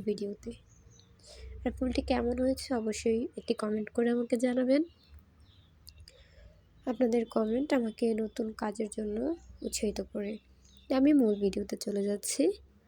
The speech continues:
কাজটি করার জন্য আমি এখানে সেটিয়াস যে উল সুতাটা রয়েছে, তাই নিয়েছি। কাটা নিয়েছি টু পয়েন্ট জিরো এমএম কাটা। আপনারা যে কোনো সুতা দিয়ে তৈরি করতে পারবেন, সুতার সাথে কাটার থিকনেস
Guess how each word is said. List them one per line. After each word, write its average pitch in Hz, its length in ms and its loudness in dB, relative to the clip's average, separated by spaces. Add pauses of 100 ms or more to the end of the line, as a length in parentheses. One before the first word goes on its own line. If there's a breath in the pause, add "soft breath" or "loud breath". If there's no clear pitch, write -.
(580 soft breath)
কাজটি 254 280 2
করার 254 300 4
জন্য 254 200 2 (100)
আমি 247 160 6
এখানে 208 300 -2
সেটিয়াস 262 540 6
যে 247 140 2 (120)
উল 220 160 0
সুতাটা 220 380 -2
রয়েছে, 226 440 2
তাই 214 260 0
নিয়েছি। 214 420 0 (220)
কাটা 214 240 -2
নিয়েছি 208 460 0
টু 277 200 0
পয়েন্ট 220 380 -2
জিরো 208 240 6
এমএম 220 240 0
কাটা। 240 300 -2 (600 loud breath)
আপনারা 247 340 4
যে 254 180 6
কোনো 247 220 2
সুতা 240 280 0
দিয়ে 233 160 2
তৈরি 240 200 2
করতে 262 280 -2
পারবেন, 262 420 2 (300)
সুতার 233 360 0
সাথে 285 240 2
কাটার 226 380 -4
থিকনেস 220 340 0